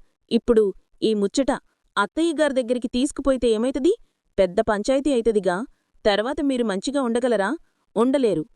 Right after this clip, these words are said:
ఆ కారణంగా మీ ఇద్దరి మధ్య గొడవ రాకూడదు. జీవనని క్షమించు. ఇది ఇక్కడితో మరిచిపో చైతన్య. జీవన చేసిన తప్పు మనం చెయ్యొద్దు. ప్లీజ్, నువ్వేం తెలవనట్లే ఉండు," అని చెప్తుంది. "నువ్వు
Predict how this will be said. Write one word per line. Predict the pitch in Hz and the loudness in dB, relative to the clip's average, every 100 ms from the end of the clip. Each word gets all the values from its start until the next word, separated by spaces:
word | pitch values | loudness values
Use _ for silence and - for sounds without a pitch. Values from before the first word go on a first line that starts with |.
| _ _ _ 170 | _ _ _ 0
ఆ | 190 | 0
కారణంగా | 226 233 233 240 233 | 0 0 0 -2 -2
మీ | 226 202 | -2 -2
ఇద్దరి | 170 220 | 0 0
మధ్య | 240 208 240 | 0 -2 0
గొడవ | 202 214 247 | 0 0 -2
రాకూడదు. | 190 208 269 220 160 - _ _ _ - | -2 0 0 0 -2 -6 _ _ _ -10
జీవనని | 180 214 240 233 262 | -4 -2 -2 -2 -2
క్షమించు. | - 240 277 320 208 - _ _ _ - | 0 0 0 -2 -4 -6 _ _ _ -4
ఇది | 214 277 480 - _ - | 0 0 -2 -10 _ -2
ఇక్కడితో | 220 269 262 285 | -2 0 2 2
మరిచిపో | 254 214 - 285 277 | 2 -2 -2 -2 0
చైతన్య. | 247 220 190 185 226 - _ _ _ - | 0 0 -2 -2 -4 -10 _ _ _ -8
జీవన | 202 226 269 | -2 0 0
చేసిన | 277 247 247 233 | 0 -2 -2 -4
తప్పు | 208 190 294 440 - _ - | -4 -4 -4 -4 -10 _ -8
మనం | 208 214 277 | -2 0 0
చెయ్యొద్దు. | - 226 277 254 190 - _ _ _ - | 0 0 0 0 -2 -4 _ _ _ -4
ప్లీజ్, | 233 254 208 - _ _ - | -2 -2 -6 -10 _ _ -4
నువ్వేం | 202 180 196 247 | -2 2 2 2
తెలవనట్లే | 240 214 247 262 262 285 | 0 0 0 -4 -2 -2
ఉండు," | 233 214 185 - _ _ _ | 0 0 -2 -2 _ _ _
అని | 208 208 | -4 0
చెప్తుంది. | 208 - 214 294 - _ _ _ _ | 0 0 -2 -2 -6 _ _ _ _
"నువ్వు | 202 220 208 | -2 0 2